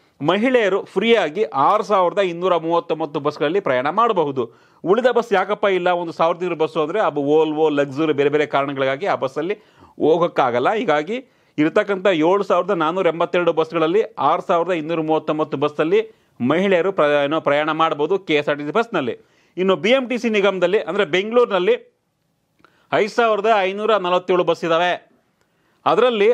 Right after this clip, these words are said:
ಐದು ಸಾವಿರದ ನೂರ ಎರಡು ಬಸ್ಸಲ್ಲಿ ಬೆಂಗಳೂರಿನಲ್ಲಿ ಹೆಣ್ಮಕ್ಳು ಪ್ರಯಾಣ ಮಾಡಬಹುದು ಉಚಿತವಾಗಿ.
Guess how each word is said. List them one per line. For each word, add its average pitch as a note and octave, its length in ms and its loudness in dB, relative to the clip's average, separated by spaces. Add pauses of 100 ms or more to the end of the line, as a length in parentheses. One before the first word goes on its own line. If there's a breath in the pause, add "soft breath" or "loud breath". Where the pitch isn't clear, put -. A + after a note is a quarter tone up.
ಐದು G#3+ 200 0
ಸಾವಿರದ A#3 340 0
ನೂರ G3 260 -2
ಎರಡು G3+ 340 0
ಬಸ್ಸಲ್ಲಿ F3 680 -2 (640)
ಬೆಂಗಳೂರಿನಲ್ಲಿ G#3+ 800 2
ಹೆಣ್ಮಕ್ಳು F#3 500 0
ಪ್ರಯಾಣ F3 320 0
ಮಾಡಬಹುದು E3+ 580 0
ಉಚಿತವಾಗಿ. D#3+ 840 -2